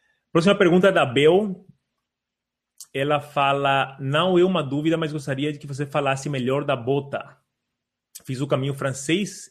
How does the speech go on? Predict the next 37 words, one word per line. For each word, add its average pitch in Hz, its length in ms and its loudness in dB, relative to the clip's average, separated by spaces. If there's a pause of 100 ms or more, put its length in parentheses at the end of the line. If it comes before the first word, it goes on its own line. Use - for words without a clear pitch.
e 196 140 0
o 240 100 -2
português 135 880 -4
com 190 180 -4
botas 139 380 -2
da 139 120 0
Salomon." 120 680 0
Salomon 147 380 -4
é 143 40 -4
uma 147 140 -4
marca 139 400 -4
de 135 60 -8
bota 120 260 -6
be-, 120 180 -8
de 127 180 -6
bota 120 340 -6
bem 123 200 -6
legal. 117 400 -4 (1000)
"Uma 190 220 6
para, 156 440 2
uma 190 220 4
para 185 180 2
cada 170 300 0
caminho, 127 480 -4
mas 131 180 -6
gostaria 151 320 -2
de 170 60 -6
fazer 160 260 2
o 180 60 4
caminho 175 340 0
do 180 140 0
norte 156 640 -2 (400)
com 147 100 -4
uma 175 180 0
bota 156 300 0
mais 143 300 -2
robusta. 117 600 -8